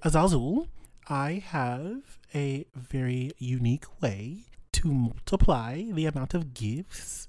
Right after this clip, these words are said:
that you ha-, current, that we currently have. It will take about eight hours,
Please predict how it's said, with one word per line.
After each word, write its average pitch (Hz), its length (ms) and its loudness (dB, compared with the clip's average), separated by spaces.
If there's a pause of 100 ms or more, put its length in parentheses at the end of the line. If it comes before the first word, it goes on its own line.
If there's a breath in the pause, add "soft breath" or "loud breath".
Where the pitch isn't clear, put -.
(400 loud breath)
that 135 200 -2
you 151 220 2
ha-, - 220 -4
current, 123 320 0
that 127 120 -4
we 135 80 -2
currently 131 440 -2
have. 151 640 -4 (560 loud breath)
It 156 100 0
will 147 100 2
take - 220 -2
about 147 280 -2
eight - 260 -4
hours, 156 640 -4